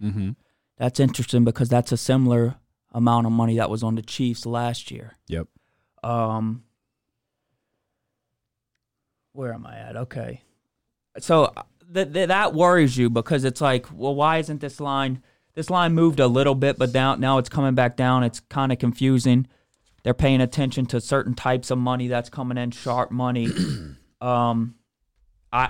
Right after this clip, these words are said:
Speaker 2: I would expect a little bit more money to come in on the Bengals late, so to even this out a little bit, especially if it goes back to four and a half.
Speaker 1: Definitely.
Speaker 2: Um,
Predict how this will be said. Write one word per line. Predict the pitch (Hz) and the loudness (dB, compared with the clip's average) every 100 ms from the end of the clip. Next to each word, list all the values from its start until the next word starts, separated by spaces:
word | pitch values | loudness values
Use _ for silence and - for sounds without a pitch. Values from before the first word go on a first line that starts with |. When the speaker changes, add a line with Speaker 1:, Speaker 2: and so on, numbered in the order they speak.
| - | 0
Speaker 2:
I | 135 | 0
would | 151 143 151 | 2 0 0
expect | 135 - - 127 131 | -2 -4 -4 -2 -2
a | |
little | 127 127 127 | -2 0 0
bit | 123 123 | 0 0
more | 123 123 | 0 0
money | 120 120 120 | 2 2 0
to | 117 120 | -2 -6
come | - 127 120 | -6 -2 0
in | 117 117 117 - _ - | 0 0 -4 -8 _ -4
on | 123 | -2
the | 120 | 0
Bengals | 117 120 117 113 110 | 2 2 2 -2 -4
late, | 113 120 110 - _ _ | 0 0 0 -6 _ _
so | _ - 123 - | _ -10 -10 -6
to | 131 | -6
even | 98 127 123 | -4 -4 -4
this | 117 - | -4 -2
out | 120 113 | -2 -2
a | |
little | 110 123 120 | -4 -4 -4
bit, | 110 104 92 | -6 -10 -10
especially | 120 - 147 151 151 | -12 -6 0 0 -2
if | 123 | -6
it | 123 | -6
goes | 117 113 | -4 -4
back | 113 110 - | -2 -6 -6
to | |
four | 110 123 110 | -10 -8 -8
and | 110 | -6
a | |
half. | 117 127 110 - - - | -2 0 0 -4 -12 -10
Speaker 1:
Definitely. | 82 69 69 - | -10 -10 -8 0
Speaker 2:
Um, | 131 123 117 113 113 | 4 6 6 2 -2